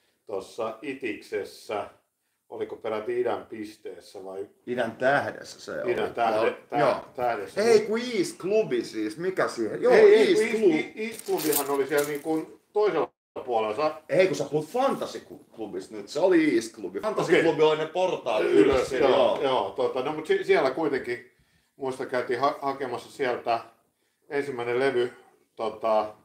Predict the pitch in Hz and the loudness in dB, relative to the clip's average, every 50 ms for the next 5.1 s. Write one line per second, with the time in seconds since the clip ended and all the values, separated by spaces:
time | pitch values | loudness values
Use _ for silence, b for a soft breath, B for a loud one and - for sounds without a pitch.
0 | _ _ _ _ _ _ _ _ _ - - - - _ _ _ - - - - | _ _ _ _ _ _ _ _ _ -18 -18 -18 -18 _ _ _ -18 -18 -18 -18
1 | - - - - - - - - - 113 117 139 143 131 131 131 127 120 - - | -20 -20 -20 -20 -12 -8 -6 -6 -6 -6 -2 -2 0 2 4 4 4 2 0 -2
2 | 131 127 123 - 143 135 127 117 117 117 110 104 110 113 110 113 110 110 - - | -2 -2 -2 -2 -2 -2 -2 -2 -2 -2 -4 -2 -2 -2 -2 -2 -2 -4 -6 -12
3 | - - 120 117 113 117 113 - - 120 117 110 104 95 - - 117 113 117 123 | -14 -12 -14 -12 -12 -12 -12 -6 -6 -4 -4 -6 -8 -14 -12 -10 -8 -8 -8 -8
4 | - - - 139 123 - - 120 104 95 98 98 95 92 92 95 95 98 104 110 | -10 -10 -10 -8 -8 -8 -8 -8 -8 -8 -8 -8 -8 -6 -6 -4 -2 -4 -4 -6
5 | - | -8